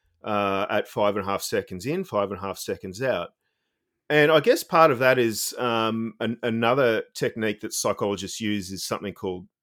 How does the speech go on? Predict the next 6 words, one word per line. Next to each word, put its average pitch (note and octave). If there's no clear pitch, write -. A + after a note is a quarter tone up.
progressive A2+
muscle G#2
relaxation, F2+
where A2+
we G#2+
actually, G#2